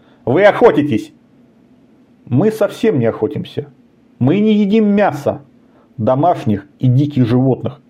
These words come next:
Мы не едим мясо птиц. Никого,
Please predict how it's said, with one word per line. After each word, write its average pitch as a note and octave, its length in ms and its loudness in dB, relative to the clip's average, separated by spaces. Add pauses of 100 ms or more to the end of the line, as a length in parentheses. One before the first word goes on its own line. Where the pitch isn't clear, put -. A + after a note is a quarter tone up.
(380)
Мы C#3+ 200 0
не F3 200 0
едим E3+ 220 0
мясо D#3+ 340 -2
птиц. - 460 -8 (800)
Никого, E3 800 0